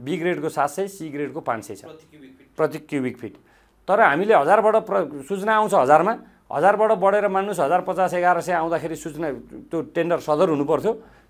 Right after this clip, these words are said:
Speaker 1: त्यो नगरेर डिभिजन वन कार्यालयहरूले न्यूनतम दुई हजार भन्दा घटी सदर गर्दैन भनेर मौखिक रूपमा भन्नुहुन्छ र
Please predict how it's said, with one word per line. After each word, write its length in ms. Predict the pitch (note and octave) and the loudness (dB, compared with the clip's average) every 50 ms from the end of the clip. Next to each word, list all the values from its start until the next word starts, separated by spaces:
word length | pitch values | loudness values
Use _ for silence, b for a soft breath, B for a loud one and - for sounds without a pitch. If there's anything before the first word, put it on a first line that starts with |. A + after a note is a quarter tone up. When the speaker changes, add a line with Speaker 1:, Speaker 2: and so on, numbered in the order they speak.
| b _ | b _
Speaker 1:
त्यो 120 | - A3 A#3+ | 0 0 2
नगरेर 680 | A3+ G#3+ G3 F#3+ F3+ F3+ F#3 G3+ A#3 A3 A3+ b b b b b - | 4 4 4 4 2 2 4 2 2 2 0 b b b b b -6
डिभिजन 280 | C3+ E3 F3 F#3 F#3+ F3+ | -2 0 0 2 2 2
वन 160 | F3+ F3+ F3 | 0 0 2
कार्यालयहरूले 540 | E3 E3+ E3 E3+ D#3+ D#3+ E3 D#3+ E3 F#3+ F#3 | 2 2 4 4 2 0 0 -2 -2 -2 -2
न्यूनतम 440 | C#3+ D#3 F#3 G3+ G3 F3 G#3+ F#3+ F3 | -2 -2 -2 -2 -2 -4 -4 -2 -2
दुई 100 | E3+ F3+ | 0 0
हजार 200 | F3+ F3+ E3+ D#3 | 0 0 0 0
भन्दा 180 | C3+ C3+ D#3 | 0 -2 -2
घटी 200 | C3+ C3 C3 C#3+ | -2 -2 -2 -4
सदर 220 | D3 - D#3 D3 D3+ | -4 -2 -2 -2 0
गर्दैन 420 | D3 D3 D3 C3+ D3 D3 D3 C#3 | 0 0 0 0 -2 -2 -4 -4
भनेर 240 | B2+ A2 A2+ B2 D3+ | -6 -6 -6 -4 0
मौखिक 300 | D3 D#3+ D#3+ D3 D3+ C#3 | 2 2 2 2 0 -2
रूपमा 180 | C#3+ D3+ C#3 C#3 | -2 -2 -2 -2
भन्नुहुन्छ 400 | A2 G#2+ A2+ B2 B2+ B2 A#2 C#3 | -4 -4 -4 -6 -6 -4 -4 -2
र 180 | C3+ D#3 E3 | 0 -2 -2